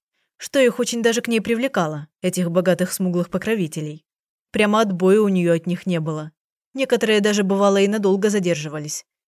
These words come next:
Но Оксанка этого не любила. Говорила, что праздник проводить с кавказским человеком — это одна песня, а вот жизнью обыденной жить — совсем другая. В обыденной жизни, мол, денег от него хороших не стребуешь,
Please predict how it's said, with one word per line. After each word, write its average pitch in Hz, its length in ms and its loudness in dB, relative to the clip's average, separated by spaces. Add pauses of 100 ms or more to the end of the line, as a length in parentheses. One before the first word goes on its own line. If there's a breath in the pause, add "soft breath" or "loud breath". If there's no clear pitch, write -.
(200)
Но 269 140 -2
Оксанка 254 420 0
этого 202 220 0
не 202 160 0
любила. 165 480 -4 (480)
Говорила, 190 480 2
что 185 160 -4
праздник 180 400 0
проводить 175 400 0
с - 60 -10
кавказским 185 500 -4
человеком — 170 680 -2
это 175 260 -2
одна 185 240 -2
песня, 262 460 -6 (480)
а 269 100 4
вот 240 180 0
жизнью 240 400 2
обыденной 254 500 0
жить — 247 320 -6 (120)
совсем 254 420 -4
другая. 165 540 -4 (500)
В 208 120 0
обыденной 202 420 4
жизни, 196 380 0
мол, 165 180 -2
денег 175 420 0
от 180 120 -4
него 175 180 0
хороших 185 460 -4
не 185 80 -2
стребуешь, 240 640 -2